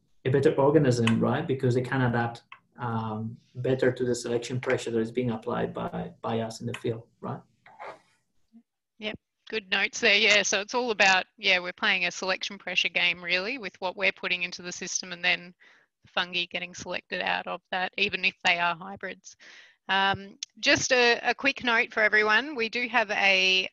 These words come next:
Speaker 2: survey there. If you could give us, like, a feedback, it'll literally take a few minutes, um, and it'll help us do better extension in the long run. I might just grab the next slide if I can, Fran,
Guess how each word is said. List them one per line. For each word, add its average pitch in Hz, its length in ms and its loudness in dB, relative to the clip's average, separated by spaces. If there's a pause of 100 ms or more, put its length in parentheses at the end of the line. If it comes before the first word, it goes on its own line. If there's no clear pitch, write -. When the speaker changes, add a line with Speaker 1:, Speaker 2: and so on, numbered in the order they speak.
Speaker 2:
survey 214 680 2
there. 196 300 2
If 196 160 -10
you 202 80 -8
could 196 200 -2
give 196 140 -4
us, - 160 -8
like, 190 220 -6
a 185 160 -6 (340)
feedback, 208 460 0
it'll 180 260 -8
literally 185 400 -4
take - 240 -2
a - 60 -16
few 185 200 -12
minutes, 240 520 -8 (480)
um, 185 580 0 (120)
and 185 360 -2
it'll 180 240 -8
help 180 240 -4
us 175 340 -4
do 185 200 -6
better 180 480 -4
extension 208 540 -4
in 190 100 -4
the 185 80 -4
long 202 240 -2
run. 262 180 -2 (400)
I 262 60 -10
might 311 200 2
just - 220 -2
grab 233 300 4
the 214 100 4
next 202 540 -4
slide 233 320 0
if 269 120 -4
I 240 80 2
can, 240 320 -6
Fran, 320 420 -2